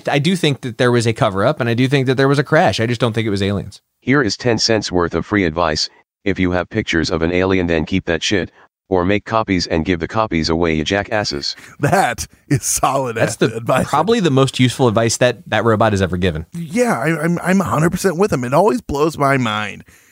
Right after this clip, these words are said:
Speaker 3: when someone's like, "I had this picture of something, and I gave it to this guy, and now he won't return fucking phone calls, or he's deleted it." Well, why the fuck would you do that? You know?
Speaker 1: And you know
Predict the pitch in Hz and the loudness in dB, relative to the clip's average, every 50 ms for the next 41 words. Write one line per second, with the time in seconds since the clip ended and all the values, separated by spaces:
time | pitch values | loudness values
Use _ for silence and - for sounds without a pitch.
0 | _ _ _ - 143 143 127 - 147 143 139 127 113 117 107 120 143 156 151 156 | _ _ _ 0 0 0 2 2 2 2 2 2 0 -4 -4 -2 -2 0 0 0
1 | 147 131 127 120 - - 107 90 - - - - - - - - _ _ _ _ | 2 0 -2 -2 -4 -8 -8 -8 -10 -14 -14 -14 -14 -16 -16 -18 _ _ _ _
2 | _ _ _ _ - - 104 101 98 95 90 - - - - 127 113 107 98 - | _ _ _ _ -4 -2 0 0 0 0 -2 -4 -6 -4 -4 -2 -2 -2 -6 -10
3 | - 90 87 - - - _ - - - - - - - 101 101 101 110 135 143 | -12 -12 -14 -16 -16 -18 _ -20 -20 -20 -20 -20 -10 -6 -2 0 0 0 2 2
4 | 139 139 135 127 110 110 101 92 101 - - - 104 95 95 95 98 101 101 107 | 2 2 2 2 0 -4 -6 -6 -6 -4 -2 0 0 2 2 0 0 0 2 2
5 | 117 117 110 113 113 110 113 - - - - - 104 107 107 104 101 107 98 - | 2 2 2 2 4 4 2 2 0 -6 -6 -4 -2 -2 -2 0 0 0 0 0
6 | 104 98 107 104 95 101 104 104 101 104 - - - 101 - - - - - - | -2 -2 0 0 0 0 -2 -2 -2 -2 -2 -4 -8 -10 -10 -14 -16 -18 -20 -20
7 | - - _ - - 120 110 107 - 143 127 117 110 - - - - _ - 135 | -20 -20 _ -2 0 0 0 2 2 2 2 2 0 -2 -4 -16 -20 _ 0 2
8 | 135 156 156 139 120 127 120 117 120 120 117 113 107 107 120 160 180 185 240 247 | 4 4 2 2 -2 -6 -8 -6 -4 -4 -4 -4 -4 -4 -4 -4 -2 0 2 2
9 | 320 381 339 247 - - 262 277 277 - - 240 220 190 214 226 190 190 214 202 | 2 2 0 -4 -2 0 0 0 0 0 -4 -6 -4 -4 -6 -6 -2 -2 0 2
10 | 175 147 190 151 110 - - 110 - - - _ _ _ _ _ _ _ _ _ | 2 2 2 0 -2 -4 -6 -10 -12 -16 -20 _ _ _ _ _ _ _ _ _
11 | _ _ _ - 165 180 - 214 214 214 214 214 214 202 - _ _ _ 233 247 | _ _ _ 0 2 2 4 4 4 4 4 4 2 0 -4 _ _ _ -2 -2
12 | 269 285 302 311 | 0 0 -2 -2